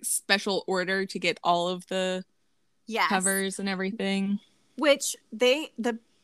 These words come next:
Speaker 2: the Billboard, like, package deal was more
Speaker 1: Mm-hmm.
Speaker 2: expensive than the Rolling Stones one.
Speaker 1: Was it?
Speaker 2: Yeah.
Speaker 1: And the Rolling Stones article was actually good.
Speaker 2: Really good. All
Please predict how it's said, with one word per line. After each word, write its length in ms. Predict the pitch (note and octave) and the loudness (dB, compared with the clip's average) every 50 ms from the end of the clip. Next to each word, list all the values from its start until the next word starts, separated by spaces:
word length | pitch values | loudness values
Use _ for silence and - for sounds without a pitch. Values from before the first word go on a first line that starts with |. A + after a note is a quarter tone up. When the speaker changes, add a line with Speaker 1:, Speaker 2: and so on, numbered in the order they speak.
| _ - | _ -4
Speaker 2:
the 240 | A3+ A3+ A#3 A3+ A3+ | -2 0 0 0 -2
Billboard, 680 | G#3 G3+ - G3+ G3 A#3 A#3+ C#4 C#4+ D4 E4 E4+ F4 E4+ _ _ _ _ _ _ _ _ _ _ _ _ - | -4 -4 -2 -2 -2 -2 -2 -2 -2 -2 -2 -2 -4 -8 _ _ _ _ _ _ _ _ _ _ _ _ -4
like, 160 | A#3+ A#3+ A#3+ | -4 -4 -2
package 460 | - - A#3 A#3+ B3+ C#4 C4+ B3+ - | 2 4 4 4 4 0 -8 -8 -6
deal 440 | - C#4+ D4 D4+ D#4 D#4+ E4+ D4+ - - | -6 -4 -2 0 0 0 0 -2 -6 -6
was 160 | A3 A#3+ A3 | -4 6 8
more 140 | A3+ A3 G#3+ | 10 10 10
Speaker 1:
Mm-hmm. 60 | G3 G3 | 10 8
Speaker 2:
expensive 380 | A3 - A3 A3+ A3+ A#3 G#3+ | 4 2 -2 -2 -2 -2 -2
than 140 | G#3 A3 A3 | -2 -2 -4
the 80 | G#3+ G3+ | -4 -2
Rolling 320 | G#3 G3 F#3 F#3+ F#3 G3 | -2 -4 -4 -4 -6 -6
Stones 400 | - - - - - - - - | -6 -8 -8 -10 -10 -10 -10 -10
one. 260 | - - - - G#3 - _ _ _ _ _ _ _ _ _ - | -10 -12 -14 -14 -16 -16 _ _ _ _ _ _ _ _ _ 2
Speaker 1:
Was 220 | - F#3 E3+ D#3+ E3 | 6 6 6 6 6
it? 300 | F3+ F#3 G3 G3+ - _ _ _ _ _ _ _ | 4 2 2 2 -4 _ _ _ _ _ _ _
Speaker 2:
Yeah. 160 | - E3 C#3+ - - G#3+ _ - - | -2 -2 -2 -2 -4 -8 _ 2 4
Speaker 1:
And 100 | A3+ A#3 | 6 6
the 60 | A3+ | 6
Rolling 240 | B3 C4+ D#4+ E4 - | 6 4 4 2 0
Stones 240 | - B3+ F4+ G4 | -4 -4 -2 -2
article 260 | A3+ D#3+ D#3 E3 - F#3+ | -2 -4 -4 -6 -6 -8
was 140 | G#3 G#3+ | -6 -4
actually 260 | - B3 - - C4 A3 | -6 -6 -4 -4 -4 -4
good. 380 | G3 B3+ - - - - - - _ _ _ _ _ _ - | -2 -4 -6 -6 -10 -12 -14 -18 _ _ _ _ _ _ 0
Speaker 2:
Really 400 | B3 G#3+ A#3 F4 A#4 A#4 A4 D#4+ | 2 6 8 10 10 10 10 10
good. 180 | G3+ G3 - - _ - - | 8 6 2 0 _ -2 6
All 160 | - D#4+ G#4+ | 8 8 10